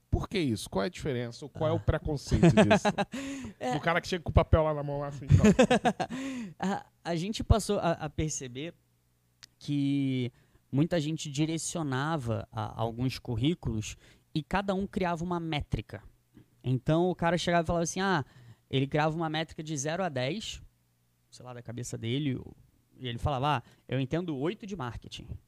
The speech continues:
Speaker 2: Aí vem o outro que uma métrica de zero a seis e fala que ele entende cinco. Pô, mas o outro entende oito, esse entende cinco, mas a outra escala vai a dez,
Speaker 1: É.
Speaker 2: esse aqui. Cara, não dá. Aí você não começa a conseguir, não, não,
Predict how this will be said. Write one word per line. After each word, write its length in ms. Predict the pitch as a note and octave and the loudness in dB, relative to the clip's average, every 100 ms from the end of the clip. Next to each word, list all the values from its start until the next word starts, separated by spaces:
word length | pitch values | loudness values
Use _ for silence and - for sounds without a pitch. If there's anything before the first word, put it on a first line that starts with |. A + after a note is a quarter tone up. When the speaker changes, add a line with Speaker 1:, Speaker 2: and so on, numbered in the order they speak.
| _ _ | _ _
Speaker 2:
Aí 160 | - B2 | -2 -2
vem 200 | B2 D#3 | 0 0
o 40 | |
outro 340 | D#3+ D#3+ F#3 F#3 | 2 0 -2 -6
que 120 | - | -4
uma 200 | F3 E3 | -2 0
métrica 480 | D3 C#3+ E3 F3 F#3 | 0 -2 -4 -4 -2
de 140 | D#3+ D#3 | 0 2
zero 280 | B2+ E3 | 2 2
a 60 | F#3+ | 2
seis 640 | - - D#3 F#3+ A#3 - - - | 0 2 0 -2 -6 -10 -12 -6
e 60 | D3+ | -4
fala 260 | - E3 | 0 -2
que 120 | D#3+ E3+ | 0 -4
ele 100 | F3 | -4
entende 840 | D#3+ D#3 E3+ E3 G3 F#3 D#3+ C3 - - - _ _ | -4 -2 -2 -2 -2 0 0 0 -4 -20 -20 _ _
cinco. 640 | - - F#3+ F#3+ - - F#2 _ _ - F#3 - _ _ _ - | -10 -2 0 0 -2 -8 -14 _ _ -12 -12 -12 _ _ _ 0
Pô, 80 | C#3+ | 0
mas 160 | A#2+ | 0
o 60 | B2 | -4
outro 280 | C#3+ D#3+ D3+ | -4 -4 -4
entende 320 | C#3 C#3 B2 | -8 -8 -6
oito, 200 | E3 F#3 | -6 -6
esse 140 | D3 | -6
entende 260 | C#3+ C#3+ C3+ | -6 -4 -6
cinco, 260 | - D#3+ C3 | -6 -10 -10
mas 140 | B2+ | -14
a 40 | C#3 | -14
outra 120 | C#3 | -16
escala 220 | - D3+ | -16 -14
vai 140 | C#3 | -12
a 40 | C3+ | -12
dez, 260 | B2+ D#3+ | -10 -8
Speaker 1:
É. 40 | D3 | -8
Speaker 2:
esse 180 | - D3+ | -8 -12
aqui. 80 | - - _ - A#4 | -14 -20 _ -18 -16
Cara, 360 | - E4 - - | -8 -4 -2 -2
não 200 | D#3 G#4 | -4 -6
dá. 340 | A#4 D4+ A#3+ - _ - | -4 -2 -4 -8 _ -8
Aí 260 | C#3+ D3+ | -2 0
você 140 | D3+ G3+ | -2 -4
não 100 | G#3+ | -6
começa 400 | B3 A3 A3 B3 | -6 -4 -6 -8
a 20 | |
conseguir, 600 | B3 A3+ A#3+ G#3+ A3+ B3 - _ - | -8 -8 -8 -8 -8 -10 -16 _ -6
não, 240 | G3 - | -4 -2
não, 340 | G3 G3 G3 | -2 0 -2